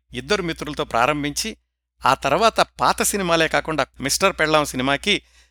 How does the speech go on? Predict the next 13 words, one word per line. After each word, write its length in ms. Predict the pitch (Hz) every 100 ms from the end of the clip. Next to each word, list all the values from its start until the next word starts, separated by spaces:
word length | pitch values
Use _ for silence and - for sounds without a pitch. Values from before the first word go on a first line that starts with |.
| _
ప్రత్యేకంగా 540 | 139 139 214 202 196 175
వ్రాయించి 360 | 139 151 160
ప్రచురించారు 600 | 151 131 135 135 131 143
వెండితెర 460 | 131 113 127 135 113
నవలని. 360 | 107 113 117 101 _ _ _ _ _ _ _ _ _ _ _ _ _ _ _ -
ఇంకో 240 | 139 220
ప్రయోగం 340 | 190 170 170 151
ఏం 160 | 151
చేశారంటే, 640 | 147 - 120 117 147 151 _ _ _ _ _ _ _
అన్నమయ్య 460 | 131 185 220 190 135 -
చిత్రం 280 | 165 170 139
గుర్తుంది 300 | - 170 147
కదా, 340 | 135 160 240